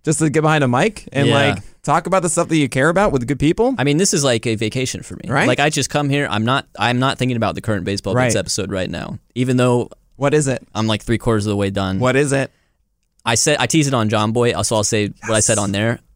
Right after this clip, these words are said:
Speaker 2: American icon. Like, this is one of the most important, famous players of all time. And yet,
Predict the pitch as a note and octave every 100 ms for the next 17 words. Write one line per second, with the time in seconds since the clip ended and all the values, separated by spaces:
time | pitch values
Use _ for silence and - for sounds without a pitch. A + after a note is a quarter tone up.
0 | _ _ - A#2 C3 - A2 A2 - -
1 | - G#2+ G#2 - A#2 A2 A2+ A2+ A2 G#2
2 | G#2 A2+ A#2+ - - - - - _ _
3 | _ _ - G#2+ - C#3 C3+ A2+ - B2
4 | A#2 - A#2+ G#2+ G#2 G2+ G#2 G#2+ A2+ A2
5 | G2+ G2 G2 A2 - _ _ A2+ A#2+ C3+
6 | F3+ A#2 - - -